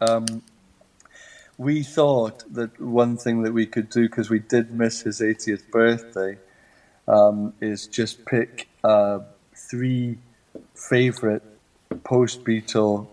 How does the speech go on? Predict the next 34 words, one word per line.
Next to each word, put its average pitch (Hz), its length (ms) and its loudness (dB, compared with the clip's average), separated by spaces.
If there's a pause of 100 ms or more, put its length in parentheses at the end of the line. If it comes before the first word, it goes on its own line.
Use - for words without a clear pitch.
(160)
uh, 104 160 2
McCartney 110 640 2
songs, 104 360 -2
which 104 160 -6
is 104 140 -6 (120)
obviously 104 460 2
really, 107 540 6
really 101 280 4
hard 101 300 4
to - 80 -12
do, 104 280 2 (600)
um, 98 480 4 (420)
but, 104 260 0
uh, 98 140 -4
just 104 380 -6
for 104 180 -2
a 98 80 -2
kind 107 240 2
of 98 120 2
happy 107 320 2
birthday 107 520 -4
thing. 104 380 -6 (560)
And, 104 380 2
um, 104 440 -4
you 120 120 0
know, 104 140 0
it - 120 -10
took, - 220 -2
took - 340 -2
quite 117 220 4
a 107 60 2
lot 117 220 4
of - 160 -8
thought. 120 540 4